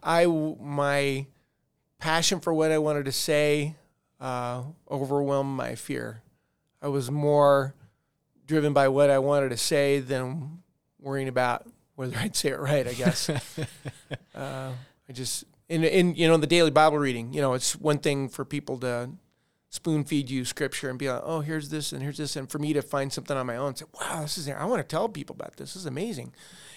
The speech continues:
Speaker 1: And as an English major, I, I've often said that even if I wasn't a Christian, I would be so incredibly amazed by the Bible. I love the Bible. It's just an incredible book. It's clearly written by one author,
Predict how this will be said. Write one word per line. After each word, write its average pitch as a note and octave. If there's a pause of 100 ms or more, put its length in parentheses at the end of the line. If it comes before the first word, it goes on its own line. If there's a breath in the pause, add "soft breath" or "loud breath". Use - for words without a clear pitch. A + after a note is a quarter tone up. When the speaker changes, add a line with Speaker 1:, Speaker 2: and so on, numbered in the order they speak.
Speaker 1:
And F3+
as F3
an D3+
English F3+
major, G3 (400 soft breath)
I, D#3
I've C#3+
often D3+
said C#3+
that C#3+
even D3+
if C#3+
I C3+
wasn't C3+
a -
Christian, D3
I A#2+
would B2+
be C3
so C#3+
incredibly C3+
amazed B2+
by A#2+
the A#2
Bible. B2
I C#3
love B2+ (880)
the C#3+
Bible. A#2+
It's -
just -
an B2
incredible A#2+
book. D3
It's -
clearly C3 (340)
written C#3
by B2+
one B2+
author, C3